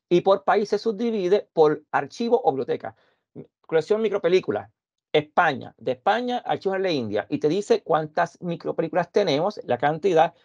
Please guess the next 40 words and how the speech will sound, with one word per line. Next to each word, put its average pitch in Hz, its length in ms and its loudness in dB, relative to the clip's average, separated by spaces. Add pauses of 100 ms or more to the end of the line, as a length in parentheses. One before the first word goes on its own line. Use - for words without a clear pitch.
y 165 100 0
una 175 160 0
bre-, 190 220 0
breve 185 320 0
descripción 196 560 0
y 190 60 -4
periodo 220 440 2
de 143 180 -2
esa 151 220 -6
colección. - 540 -8
Y 214 120 -6
te 208 180 0
dice, 185 300 -6
eso 139 140 -8
es 175 60 -8
importante, 170 760 -6 (360)
si - 360 -4
la 151 120 2
colección 180 400 2
tiene 185 300 -2
inventario, 190 880 0
tiene 170 300 -2
catálogo 226 640 2
o 156 120 0
no 151 120 -6
tiene 135 180 -10
nada. 101 260 -12 (500)
Si 180 160 -6
esa 226 180 -8
colección 202 300 -2
te 196 80 -10
interesa, 143 720 -6 (220)
que 131 80 -12
estás 147 260 -2
viendo, 131 500 -4 (260)
y 143 120 -2
dice 165 320 -6
que 120 140 -4
tiene 180 260 -8
catálogo, 208 600 2